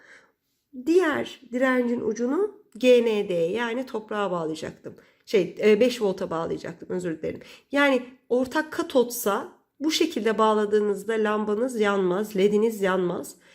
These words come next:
Bu bacağı katot olduğu için toprağa, bu taraftaki ucunu da beş volta bağlayarak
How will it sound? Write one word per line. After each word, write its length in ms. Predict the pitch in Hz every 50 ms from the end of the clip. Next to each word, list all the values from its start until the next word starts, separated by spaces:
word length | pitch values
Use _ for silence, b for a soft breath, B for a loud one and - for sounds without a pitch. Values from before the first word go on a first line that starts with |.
| b b b b b b b _ -
Bu 420 | 240 339 359 349 - - - -
bacağı 480 | 247 240 226 226 226 202 190 180 - -
katot 360 | - 254 254 311 277 - 262
olduğu 200 | 233 220 202 196
için 240 | 190 - - - 185
toprağa, 760 | - - 254 240 247 - - 294 294 302 320 330 320 - b b b b b b _ _ _ _ _ 294
bu 140 | 262 311
taraftaki 880 | 311 - 330 294 262 247 247 - - 226 214 220 - 208 180 180 - -
ucunu 440 | - 233 226 220 220 214 208 208 208
da 380 | 262 285 330 349 339 - - _ -
beş 280 | 240 269 254 254 - 233
volta 340 | 214 185 180 - 190 185
bağlayarak 680 | 190 214 208 202 202 202 202 196 185 208 240 262 254 -